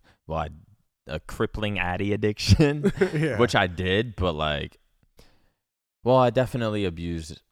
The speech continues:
Speaker 1: Adderall more than Xanax, but I was always on Xanax. But, like,
Speaker 2: That's
Speaker 1: I would,
Speaker 2: wild.
Speaker 1: I wouldn't, like,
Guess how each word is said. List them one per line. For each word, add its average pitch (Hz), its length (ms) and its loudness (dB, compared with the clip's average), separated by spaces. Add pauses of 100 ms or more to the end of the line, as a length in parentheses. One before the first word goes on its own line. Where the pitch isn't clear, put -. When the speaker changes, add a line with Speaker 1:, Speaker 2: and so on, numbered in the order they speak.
(140)
Speaker 1:
Adderall 76 400 -4
more 73 140 -8
than 73 140 -8
Xanax, 73 560 -10 (100)
but 78 280 -8
I 90 100 -4
was 87 240 -10
always 80 360 -8
on 69 160 -12
Xanax. - 560 -16 (320)
But, 90 100 -2
like, 85 180 -4
Speaker 2:
That's - 100 -2
Speaker 1:
I 98 60 4
would, 104 380 -2
Speaker 2:
wild. - 40 -20
Speaker 1:
I 92 80 -4
wouldn't, 98 400 -6
like, 76 400 -8